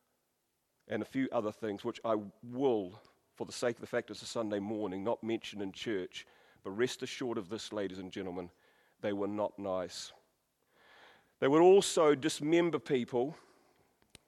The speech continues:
and leave just them with one hand, having removed the legs and one arm, so they could take the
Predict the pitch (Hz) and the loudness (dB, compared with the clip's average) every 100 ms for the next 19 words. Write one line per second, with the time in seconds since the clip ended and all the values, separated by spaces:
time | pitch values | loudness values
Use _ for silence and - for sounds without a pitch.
0 | _ - 117 143 147 139 147 - - 135 | _ -4 0 4 4 4 0 -2 -4 -4
1 | 135 127 110 131 139 143 143 127 110 104 | -2 -2 -2 2 2 0 0 2 2 0
2 | 104 - _ _ _ _ _ _ _ _ | -4 -12 _ _ _ _ _ _ _ _
3 | _ _ _ _ _ _ _ - 123 120 | _ _ _ _ _ _ _ -8 -2 2
4 | 139 131 123 127 131 127 113 113 117 117 | 2 2 0 2 4 2 -2 -4 0 0
5 | 117 107 107 98 101 - _ _ _ - | 0 0 2 2 -2 -8 _ _ _ -20
6 | - - 113 123 120 127 - 156 - 127 | -20 -10 0 0 0 -6 -4 -4 -4 -4
7 | 120 | -4